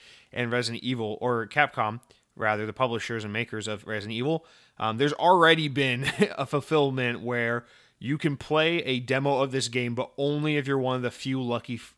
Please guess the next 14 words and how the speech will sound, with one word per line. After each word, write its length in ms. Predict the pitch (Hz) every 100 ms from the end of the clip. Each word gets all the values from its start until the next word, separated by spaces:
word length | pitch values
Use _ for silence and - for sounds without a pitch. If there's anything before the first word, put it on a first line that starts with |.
| _
freaks 400 | - 135 127 -
out 220 | 123 110
there 260 | 113 113 110 - -
who 120 | - 131
managed 400 | 127 123 120 -
to 60 |
get 260 | 117 123 123
your 160 | 123
hands 400 | 113 120 113 117 -
on 160 | 117 113
a 20 |
P 180 | - 117
S 140 | 104
five, 580 | - 123 113 107 107